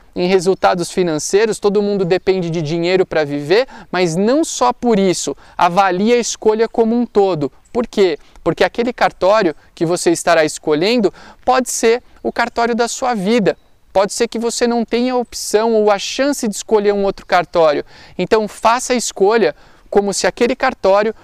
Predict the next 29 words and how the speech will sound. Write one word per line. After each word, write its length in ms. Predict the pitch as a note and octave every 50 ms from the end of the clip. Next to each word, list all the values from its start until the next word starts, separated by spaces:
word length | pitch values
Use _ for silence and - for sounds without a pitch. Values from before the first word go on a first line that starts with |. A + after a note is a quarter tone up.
| - -
fosse 300 | _ - - G#3 G3+ -
o 40 | - -
cartório 400 | - G#3 F#3+ - G3+ G3+ G3 G3+
da 100 | F#3+ G3
sua 280 | - - - C#4 C#4
vida, 380 | A#3 F3 D#3 F3+ E3+ D3 C#3+ - - - - -
o 80 | -
cartório 340 | - F3 E3 - G3+ G3+ G#3
que 100 | - -
você 280 | F#3+ G3+ G3 - G#3 F3+
vai 180 | E3 G3+ A3
ficar 500 | A3+ - - G3+ - - G3 G3 A3 A3+ - - - - - _ -
pelo 240 | G3+ G3 G#3 G3+ F#3
resto 480 | F3+ G#3 A3+ B3+ B3+ - - C4+ A#3+ _ _ _ _ -
do 200 | F3 E3 A3 A3+
seu 200 | - - B3+ A#3+
tempo 380 | - - - G#3+ A3+ A3+ - G#3+
aqui 180 | - - A3+
no 80 | A3 A3
planeta 460 | - - G#3+ A3 A3 A3 - A#3 A#3
Terra. 380 | - - G3 F#3 F3+ D#3+ E3 -
Por 180 | - A3+ A3
quê? 160 | - - G3
Porque 260 | F#3 - F3 - - G#3+
pensando 540 | - A3 G3+ F#3+ - - - C4 D4 D4
dessa 260 | B3 C4 A3+ - - G#3+
maneira, 540 | G3 F3+ E3+ F3 G3 A#3 B3 A3+ F#3+ - - - - - D3+ C3+
você 280 | - F#3 F#3+ - A#3 A3+
vai 320 | G#3 F3 F#3 F#3 G3 G#3+